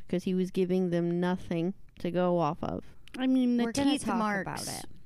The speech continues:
Speaker 2: they could have taken those to a dentist and been like, "Hey, have you seen these before?"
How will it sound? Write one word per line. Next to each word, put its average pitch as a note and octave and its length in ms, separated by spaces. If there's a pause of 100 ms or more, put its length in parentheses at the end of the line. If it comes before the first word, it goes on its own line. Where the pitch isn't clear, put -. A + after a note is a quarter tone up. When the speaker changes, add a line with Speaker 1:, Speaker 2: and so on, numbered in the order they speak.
(460)
Speaker 2:
they A3 120
could G3+ 180
have F3+ 100
taken E3 320
those D#3 220
to E3 120
a D#3+ 60
dentist D3+ 420
and D#3+ 100
been C#3+ 120
like, D3+ 220
"Hey, D#3+ 180
have D3+ 160
you D3 100
seen F#3 280
these C3 180
before?" D3 600